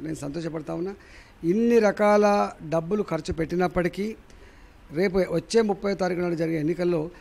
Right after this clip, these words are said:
కర్రుగాల్చి వాత పెడతా తప్ప దానికి అనుకూలమైన ఓటు అయితే, ఫలితం అయితే రాదు.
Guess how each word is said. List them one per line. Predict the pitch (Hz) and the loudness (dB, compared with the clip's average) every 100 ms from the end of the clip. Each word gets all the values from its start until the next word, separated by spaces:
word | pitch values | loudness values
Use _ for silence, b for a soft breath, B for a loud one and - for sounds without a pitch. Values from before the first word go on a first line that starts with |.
| B - | B -6
కర్రుగాల్చి | 151 185 220 220 202 | -2 2 4 4 2
వాత | 190 175 180 | 0 0 -2
పెడతా | 180 175 | -4 -4
తప్ప | - 165 185 170 170 B 160 | -6 -6 -4 -6 -8 B -4
దానికి | 180 156 | -4 -2
అనుకూలమైన | 165 185 175 170 | -2 -2 -2 -4
ఓటు | 151 | -6
అయితే, | 147 147 | -8 -10
ఫలితం | 151 147 151 | -10 -8 -8
అయితే | 151 | -8
రాదు. | 123 110 - | -10 -14 -14